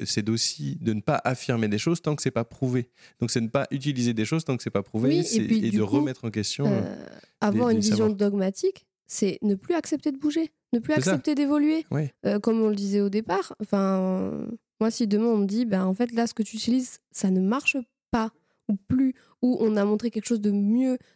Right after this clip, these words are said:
Speaker 2: de plus efficace, où on s'est rendu compte qu'en fait, ça faisait tel effet négatif et il faut le revoir à ce niveau-là », pas de souci.
Speaker 1: On a commencé à nous apprendre des techniques, alors je, je rentre un peu dans les détails, mais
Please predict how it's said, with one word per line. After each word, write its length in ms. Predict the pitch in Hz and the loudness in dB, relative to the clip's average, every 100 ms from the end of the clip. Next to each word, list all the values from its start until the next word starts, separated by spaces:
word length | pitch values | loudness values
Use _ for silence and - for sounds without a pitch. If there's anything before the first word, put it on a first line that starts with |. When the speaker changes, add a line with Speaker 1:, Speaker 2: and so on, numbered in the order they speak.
| _ | _
Speaker 2:
de 40 | 202 | -2
plus 220 | 254 247 | 0 2
efficace, 540 | 247 247 269 262 247 | 0 0 2 2 2
où 40 | 226 | 2
on 100 | 214 | 2
s'est 100 | 220 | 2
rendu 200 | 214 208 | 0 0
compte 200 | 254 240 | -2 0
qu'en 200 | 220 202 | 0 0
fait, 200 | 233 233 | 0 0
ça 100 | 196 | 2
faisait 200 | 196 190 | 2 2
tel 220 | 254 247 | 0 2
effet 300 | 240 254 254 | 0 0 2
négatif 560 | 247 220 226 - 262 | 2 2 -2 -2 0
et 40 | 214 | 0
il 80 | 196 | 2
faut 180 | 208 | 2
le 120 | 202 196 | 2 2
revoir 380 | 220 240 247 | 2 0 0
à 80 | 226 | 0
ce 100 | 226 | 2
niveau-là », 380 | 214 220 233 226 - - 214 | 2 2 2 -2 -2 -2 0
pas 60 | - | -2
de 120 | 247 | -2
souci. 180 | - 427 - _ _ _ | -2 -4 -8 _ _ _
Speaker 1:
On 280 | 92 92 95 | -2 0 0
a 80 | 95 | 0
commencé 360 | 131 123 120 | 0 0 0
à 40 | 127 | 0
nous 180 | 117 104 | 2 0
apprendre 320 | 98 123 117 | 0 -2 -2
des 80 | 101 | -2
techniques, 400 | 95 104 120 127 | -2 -2 -2 0
alors 260 | 95 90 - | -2 -4 -8
je, 240 | 110 104 | -6 -4
je 120 | 95 92 | -2 -2
rentre 260 | 95 95 | -2 -4
un 40 | 95 | -2
peu 100 | 101 | 0
dans 80 | |
les 80 | 104 | 0
détails, 240 | 110 131 120 | 0 -2 -2
mais 180 | 98 | -2